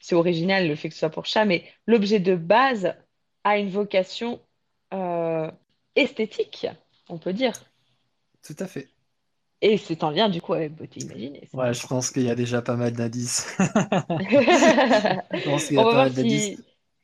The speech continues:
Speaker 1: je te propose que tant que Juliette ne trouve pas, on continue. <laughs>
Speaker 2: <laughs> D'accord. Après, je peux parler du
Speaker 1: Alors.
Speaker 2: chat, euh. <laughs>
Speaker 1: Oui,
Speaker 2: Je
Speaker 1: oui.
Speaker 2: peux donner des indices au chat. Voilà.
Speaker 1: <laughs> Non, bah alors, euh,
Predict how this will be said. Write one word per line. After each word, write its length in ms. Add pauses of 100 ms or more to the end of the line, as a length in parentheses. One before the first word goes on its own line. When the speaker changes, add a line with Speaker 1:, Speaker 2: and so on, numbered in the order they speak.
(460)
Speaker 1:
je 180
te 80
propose 320
que 100
tant 200
que 120
Juliette 340
ne 80
trouve 220
pas, 140
on 60
continue. 360 (200)
<laughs> 100 (220)
Speaker 2:
<laughs> 840
D'accord. 400 (380)
Après, 220
je 120
peux 120
parler 280
du 140
Speaker 1:
Alors. 0
Speaker 2:
chat, 440
euh. 200 (300)
<laughs> 800 (600)
Speaker 1:
Oui, 300
Speaker 2:
Je 0
Speaker 1:
oui. 120
Speaker 2:
peux 120
donner 260
des 180
indices 320
au 120
chat. 220 (380)
Voilà. 160 (100)
Speaker 1:
<laughs> 800
Non, 140
bah 80
alors, 280
euh, 180